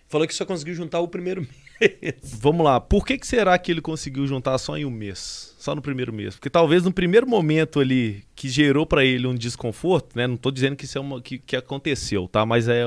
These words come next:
Speaker 2: é um comportamento.
Speaker 1: É.
Speaker 2: É, a parte de finanças, é, a gente trata muito sobre isso, finanças comportamentais. No primeiro momento que ele permitiu uma concessão de não juntar,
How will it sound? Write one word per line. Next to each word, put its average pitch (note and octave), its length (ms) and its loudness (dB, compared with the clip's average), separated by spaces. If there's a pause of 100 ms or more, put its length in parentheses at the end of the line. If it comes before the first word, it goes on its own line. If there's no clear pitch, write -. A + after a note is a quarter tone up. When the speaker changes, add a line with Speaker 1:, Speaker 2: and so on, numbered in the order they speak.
(160)
Speaker 2:
é A2 100 -4
um A#2+ 120 -4
comportamento. B2 880 -6 (100)
Speaker 1:
É. G2+ 240 -10 (220)
Speaker 2:
É, G2 480 -8
a - 120 -6
parte C3+ 280 0
de C3 60 -2
finanças, C3+ 800 -6 (200)
é, A2+ 80 -8
a A2+ 80 0
gente B2 200 -4
trata B2+ 260 -2
muito C3 240 -8
sobre B2+ 280 -6
isso, A2 140 -6
finanças A#2+ 360 -8
comportamentais. A#2+ 960 -8 (520)
No D3 120 2
primeiro F3+ 420 6
momento E3 520 4
que - 180 -2
ele D3 420 4 (720)
permitiu F#3+ 520 6
uma A3 160 0
concessão E3 600 -2
de C#3+ 120 -2
não F3+ 240 0
juntar, D3 680 0